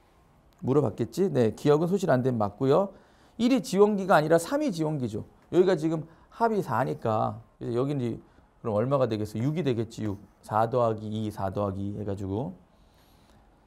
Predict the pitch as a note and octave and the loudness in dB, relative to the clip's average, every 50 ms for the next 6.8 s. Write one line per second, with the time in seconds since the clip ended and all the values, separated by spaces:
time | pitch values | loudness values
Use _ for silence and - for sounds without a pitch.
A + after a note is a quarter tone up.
0 | _ _ _ _ _ _ - B2+ D3 F3 G#3 A3+ A#3+ G3 - - - - - F3+ | _ _ _ _ _ _ 6 8 10 10 12 10 8 8 6 2 -4 0 2 2
1 | F#3+ G3+ G3 F#3+ A3 A#3 A#3 A3+ G#3+ G3+ G3 G#3 A3+ A3 F3+ C#3 D3 E3+ F#3 G3+ | 4 4 2 2 0 0 2 6 8 8 8 8 8 4 4 2 4 6 8 8
2 | G3 F3+ F#3+ F#3 F3+ G#3+ A3 A3+ G#3+ G3 G3 F3 F3 F3+ F#3 F3+ D3 A2 - - | 8 8 6 4 4 4 2 4 4 4 2 2 2 0 -2 -2 -2 -4 0 4
3 | - A#2+ A#2 A2+ G#2+ G#2+ G#2 G2+ G2 G2 F#2+ - - D3+ F3 D#3+ D#3+ C3+ B2 C#3 | 4 6 6 6 6 4 2 0 0 -2 -2 0 0 0 2 2 0 0 0 2
4 | D#3 E3+ F3 D#3+ E3+ D#3+ D#3+ D3+ C#3 - - A2+ A#2+ C3+ B2 B2 A#2 B2+ D#3 F#3+ | 2 2 2 2 0 -4 -4 -6 -6 -4 -4 -2 -2 0 0 2 2 2 2 0
5 | G3+ G3+ - - _ _ _ _ _ - - F3+ F#3 F#3 D#3+ E3+ E3 D#3 C3 A#2 | -2 -6 -10 -18 _ _ _ _ _ -10 -6 -4 -4 -4 -4 -2 -2 -2 -4 -4
6 | - - - C3 C#3+ D#3 D#3+ C#3+ - A#2 A2 G#2 A#2 B2 A#2 G2 | -6 -8 -6 -4 -4 -2 -2 -2 -4 -4 -2 -2 -2 -2 -2 -4